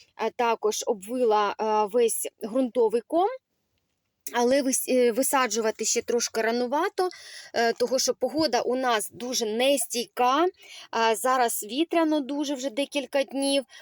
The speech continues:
Ну, і ще також ранувато, ще тиждень хай побуде. Ви знаєте, висівала я перчик десь, е, приблизно дев'ятнадцятого лютого, треба буде подивитись по попереднім відео, але десь приблизно так. І,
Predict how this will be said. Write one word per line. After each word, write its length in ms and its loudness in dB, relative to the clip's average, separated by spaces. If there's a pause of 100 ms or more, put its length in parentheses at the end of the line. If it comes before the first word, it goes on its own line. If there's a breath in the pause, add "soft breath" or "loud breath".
(120 loud breath)
Ну, 240 2
і 80 -4
ще 260 0
також 380 -2
ранувато, 500 0
ще 180 -4
тиждень 380 -6
хай 200 -2
побуде. 500 -6 (380 loud breath)
Ви 100 0
знаєте, 340 0
висівала 800 2
я 440 2
перчик 500 0
десь, 300 0
е, 420 2
приблизно 540 -2
дев'ятнадцятого 880 -2
лютого, 400 0
треба 240 -6
буде 240 -4
подивитись 560 -4
по 120 -2
попереднім 580 -4
відео, 380 2 (380 loud breath)
але 260 4
десь 220 0
приблизно 640 -2
так. 300 0 (360 loud breath)
І, 300 2